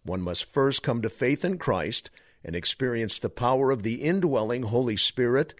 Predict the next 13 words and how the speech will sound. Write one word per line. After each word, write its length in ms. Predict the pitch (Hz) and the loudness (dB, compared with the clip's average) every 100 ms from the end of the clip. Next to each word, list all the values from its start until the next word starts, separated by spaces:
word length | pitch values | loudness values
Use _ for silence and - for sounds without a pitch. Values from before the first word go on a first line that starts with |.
| _ _ | _ _
to 80 | - | -14
bring 280 | 69 95 101 | -6 -4 -2
his 140 | 110 | 0
sexual 540 | - 131 120 - 160 160 | 0 2 0 2 0 0
passions 560 | 135 85 90 110 101 | 0 0 0 -2 -2
under 240 | 95 80 85 | -2 -4 -6
control. 560 | 98 87 139 117 67 - _ _ | -6 -4 0 2 0 -6 _ _
Even 380 | 82 78 87 87 | -8 -4 -4 0
then, 360 | 117 131 139 127 | 2 4 2 0
maintaining 540 | 107 92 131 123 110 | -2 -2 0 0 -2
control 460 | 110 95 135 120 110 | -4 -4 0 2 0
is 120 | 90 | -2
difficult 720 | 95 156 160 - 87 80 | 0 2 2 0 -2 -2